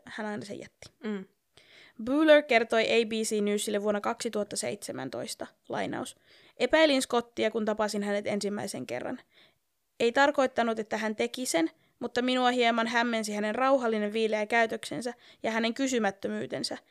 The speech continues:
Speaker 1: Hän ei kysynyt, 'Soitatko minulle takaisin? Saanko od-, käyntikorttisi? Mitä teette nyt?'"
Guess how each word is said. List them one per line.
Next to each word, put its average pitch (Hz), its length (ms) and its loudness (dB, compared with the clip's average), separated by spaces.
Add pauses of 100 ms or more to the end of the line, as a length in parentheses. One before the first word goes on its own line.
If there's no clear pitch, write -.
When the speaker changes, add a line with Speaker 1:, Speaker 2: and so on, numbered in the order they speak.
(140)
Speaker 1:
Hän 254 220 2
ei 254 100 2
kysynyt, 262 500 -2 (220)
'Soitatko 220 420 -2
minulle 208 220 -4
takaisin? 262 580 -2 (140)
Saanko 226 320 -2 (120)
od-, 220 140 -2 (100)
käyntikorttisi? 262 800 -2
Mitä 254 220 2
teette 220 340 -4
nyt?'" 127 320 -10